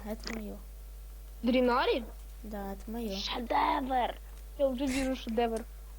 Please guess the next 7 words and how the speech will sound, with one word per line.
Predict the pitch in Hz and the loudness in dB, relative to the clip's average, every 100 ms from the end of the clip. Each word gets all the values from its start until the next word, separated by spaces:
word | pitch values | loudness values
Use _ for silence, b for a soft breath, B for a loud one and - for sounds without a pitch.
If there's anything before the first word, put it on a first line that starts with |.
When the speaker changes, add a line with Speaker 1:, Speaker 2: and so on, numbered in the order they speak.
| - - - - - - - - - - - | -12 -12 -12 -12 -12 -12 -12 -12 -12 -12 -4
Speaker 1:
<laughs> | 262 | 2
Не | 285 | 8
вижу, | 311 302 277 | 10 10 12
это | 311 - - | 12 10 8
как | 262 247 | 6 6
дно | 233 233 220 | 6 2 0
какое-то. | - - 220 208 196 220 | -4 -6 -2 -2 0 -2